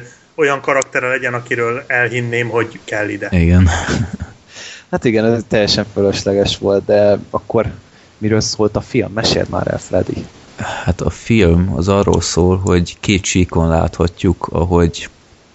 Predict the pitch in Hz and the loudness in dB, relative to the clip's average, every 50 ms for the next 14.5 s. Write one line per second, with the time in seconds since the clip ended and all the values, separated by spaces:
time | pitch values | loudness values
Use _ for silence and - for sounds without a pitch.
0 | _ _ _ _ _ _ _ - - - 101 95 95 92 95 95 95 92 90 92 | _ _ _ _ _ _ _ -10 0 2 2 4 4 4 4 4 4 4 4 4
1 | 92 87 90 - - - - 78 76 60 55 64 67 60 - - - - - - | 4 2 0 -4 -6 -2 -2 0 0 2 0 0 0 -2 -6 -10 -18 -20 -20 -20
2 | - - - _ _ _ - _ _ _ _ - 92 92 87 92 92 98 98 95 | -20 -20 -20 _ _ _ -20 _ _ _ _ -4 -2 0 0 -2 0 0 0 0
3 | 76 87 101 98 101 92 85 85 90 92 95 98 - 107 - - - - - - | 2 2 2 2 2 2 2 2 2 0 0 -2 -4 -6 -8 -14 -20 -20 -20 -20
4 | - _ _ _ - 98 95 92 92 90 - 87 87 90 90 87 87 95 92 147 | -20 _ _ _ -6 -2 -2 -2 -2 -2 -2 -4 -4 -2 -4 -4 -2 -2 -2 -2
5 | - - - - - 123 120 117 113 - - 92 98 98 117 127 120 113 - 90 | -2 -4 -6 -6 -6 -6 -6 -8 -8 -4 -2 -2 0 0 2 2 2 2 2 0
6 | 90 117 113 107 87 90 85 82 80 120 120 - 85 85 87 87 92 - - - | -2 -2 -4 -4 -2 0 0 2 2 2 2 2 2 2 2 2 2 0 -4 -12
7 | - - 131 127 - - 175 143 123 123 117 - - 117 110 104 - - 117 - | -6 -6 -4 -4 0 0 2 2 2 2 0 0 0 0 0 0 0 -4 -4 -4
8 | 117 113 110 110 110 107 107 107 - - 110 104 113 107 107 110 107 104 107 104 | -4 -6 -4 -4 -2 -2 -2 -2 -2 -4 -2 -2 -2 -4 -2 -2 0 0 0 0
9 | 110 110 107 107 113 - - - - 104 104 107 120 110 107 104 101 90 101 101 | 0 -2 -2 -2 -6 -14 -20 -8 -4 -2 -2 -2 -2 -4 -4 -2 0 0 2 2
10 | 101 98 - - 104 104 98 - - 98 104 101 92 - - - - 85 90 90 | 2 0 -2 -2 -4 -4 -4 -4 -4 -4 -4 -2 -2 -4 -4 -2 -2 0 0 0
11 | 85 - - - - - - 87 - 107 107 92 87 90 90 98 104 98 95 110 | -2 -4 -6 -14 -16 -12 -12 -6 -2 0 0 0 2 0 0 0 2 2 2 2
12 | 120 117 - 127 120 107 101 95 95 - - 95 - 98 90 90 90 90 85 - | 2 0 0 -2 0 2 2 2 2 2 0 -2 0 2 2 4 4 2 0 0
13 | 71 90 90 87 92 95 95 92 87 - - 92 82 85 95 87 85 85 82 85 | 0 0 0 2 2 2 2 2 2 0 0 -2 -2 0 0 0 2 4 4 4
14 | 85 90 90 90 87 87 85 85 87 87 | 4 4 2 2 0 0 0 2 2 2